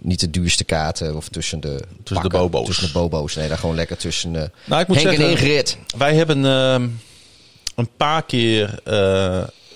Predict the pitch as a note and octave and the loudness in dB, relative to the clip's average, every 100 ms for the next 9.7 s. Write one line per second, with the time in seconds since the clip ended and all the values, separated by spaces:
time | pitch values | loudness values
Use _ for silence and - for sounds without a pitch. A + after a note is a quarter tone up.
0 | - - _ - G#2 G2+ G2 - - F3+ | -20 -20 _ -8 -4 -4 -4 -2 0 0
1 | F#3 A2+ A2 - G2 G#2+ - - C3 C#3 | 0 0 -2 0 0 0 -2 0 2 0
2 | A#2+ A#2 A#2 A2+ G2+ A#2+ G3+ - - A2 | -2 -2 -2 -2 0 -2 -2 -10 -8 -4
3 | G#2 B2 B2+ G#2+ A2 G2 F#2+ - A#2 A#2 | 0 2 2 0 -2 -2 -4 -2 2 4
4 | G2 F2+ - F#2+ - - D#2+ F2 G2+ C3 | 4 2 -2 -2 0 -2 -4 -4 -4 -2
5 | A2 G2+ - - C#3+ D3+ F#2+ - - G2+ | -2 0 -2 -2 0 2 0 0 2 2
6 | F#3 - - - - - - A#2 C3+ - | 0 -6 -16 -20 -20 -20 -4 0 2 0
7 | A2+ G#2+ - D#3 F#3+ C#3 F#2 C3+ - C3+ | 0 0 2 2 2 2 2 0 0 0
8 | A#2 F#2+ - - A2 B2 G2 D#2+ - - | 0 0 -4 0 2 2 2 0 -2 -10
9 | - - - - - A2 | -18 -20 -20 -16 -2 -2